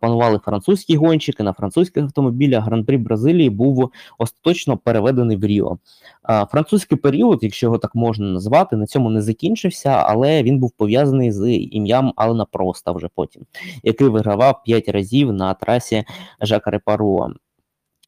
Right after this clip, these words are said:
Також, е, один раз перемагали Ройтман і Менцел, і двічі Нельсон Піке, третій бразилець, кому вдалося здобух-, ну, якби перемогти на своєму домашньому гран-прі.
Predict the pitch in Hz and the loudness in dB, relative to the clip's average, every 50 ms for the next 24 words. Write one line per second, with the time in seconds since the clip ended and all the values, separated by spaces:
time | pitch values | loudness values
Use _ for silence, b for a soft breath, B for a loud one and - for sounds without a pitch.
0 | _ _ - - 131 123 - 156 175 196 196 190 - - 139 135 127 117 101 - | _ _ -4 -2 -2 0 2 4 4 4 2 0 -4 -2 0 2 4 4 4 2
1 | 113 120 143 139 113 107 104 - - 110 107 107 107 104 120 113 107 98 95 92 | 2 2 2 2 2 2 0 0 -2 -2 -2 0 0 0 0 2 2 2 2 2
2 | 95 95 98 143 165 190 185 180 170 165 160 - - 110 90 82 85 87 80 - | 2 2 2 2 0 0 0 0 0 0 0 0 -2 -4 -4 -2 -2 -4 -4 -4
3 | - - 95 101 98 104 123 139 - - 104 95 113 117 - - 101 95 - _ | -4 -4 -2 -2 0 0 -2 -2 -4 -4 -4 -2 -2 -2 -4 -4 -8 -8 -8 _
4 | _ _ _ - - 101 - - 92 64 - - - 113 117 113 - 113 113 - | _ _ _ -12 -12 -10 -4 0 0 0 0 0 0 0 0 0 -2 -6 -6 -4
5 | 98 101 117 156 185 196 170 - - - 107 98 87 - 85 87 117 143 135 107 | -2 0 2 2 4 4 2 0 -2 -4 -4 -4 -4 -4 -2 0 0 0 0 -2
6 | 110 - - - 95 - - - 98 - 135 110 123 127 113 110 104 - - _ | -4 -10 -10 -8 -8 -10 -10 -8 -4 -2 0 0 0 0 -2 -2 -4 -4 -6 _
7 | _ _ _ _ - 170 175 156 120 - - - 147 147 117 117 - - - 113 | _ _ _ _ 0 2 4 4 2 2 0 0 0 0 0 0 -2 -4 -4 -2
8 | 131 135 131 123 107 104 160 170 131 92 95 110 - - 107 104 98 - - 98 | 0 0 0 0 0 2 2 2 2 2 0 -2 -4 -6 -6 -6 -6 -6 -6 -6
9 | 87 92 - - 82 - | -6 -6 -6 -8 -8 -8